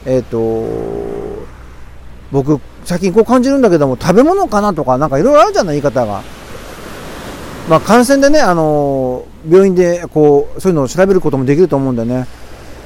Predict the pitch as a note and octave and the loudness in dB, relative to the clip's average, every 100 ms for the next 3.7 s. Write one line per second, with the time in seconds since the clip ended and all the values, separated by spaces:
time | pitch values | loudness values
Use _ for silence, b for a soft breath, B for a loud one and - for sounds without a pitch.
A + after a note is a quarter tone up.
0 | - - D4 C#4 E3 D3 G3 G#3 F#3 - | -8 0 0 2 0 2 0 2 0 4
1 | A3+ A3+ A#3 A#3 F#3+ F3 A#3 B3 G#3+ C4+ | 4 6 6 8 8 4 4 0 0 2
2 | B3+ G#3 F3+ G3+ G3+ E3 D#3 D#3 D3 C#3+ | 4 4 4 6 6 6 4 2 2 0
3 | C3+ B2 D3+ G#3+ - - - | -2 -2 -2 -2 -4 -12 -16